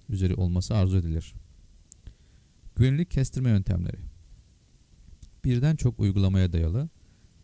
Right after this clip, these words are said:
tek uygulamaya dayalı. Test tekrar ve test yöntemi. Aynı test,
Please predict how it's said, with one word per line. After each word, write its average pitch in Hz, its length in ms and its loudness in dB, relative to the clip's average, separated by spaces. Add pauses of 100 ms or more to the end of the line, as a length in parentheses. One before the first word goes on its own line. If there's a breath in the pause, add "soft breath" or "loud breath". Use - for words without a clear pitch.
tek 160 220 -2
uygulamaya 85 520 0
dayalı. - 240 -8 (1600 soft breath)
Test 185 260 -6
tekrar 139 360 -4
ve 160 40 -6
test - 300 -4
yöntemi. 90 320 -4 (960)
Aynı 165 260 0
test, - 440 -6